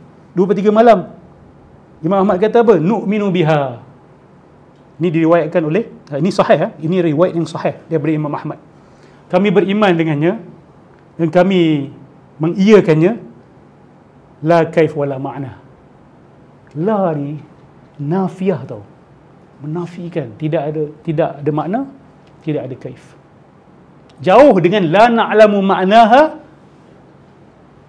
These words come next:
wa kaifiyataha. Jauh tau.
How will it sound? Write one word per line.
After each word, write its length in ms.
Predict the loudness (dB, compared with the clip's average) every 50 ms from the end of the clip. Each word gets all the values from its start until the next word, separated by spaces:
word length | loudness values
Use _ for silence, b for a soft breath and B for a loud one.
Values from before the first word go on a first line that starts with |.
| _ -20 -20 -20 -20 -20 -20 -20 -20 -20 -20 -20 -20 -12 -4
wa 140 | -4 -4 -2
kaifiyataha. 720 | 0 -2 -2 -2 -4 -6 -4 -2 -2 -2 -4 -8 -14 -8
Jauh 320 | -2 0 0 2 2 2 2
tau. 240 | 2 0 0 -2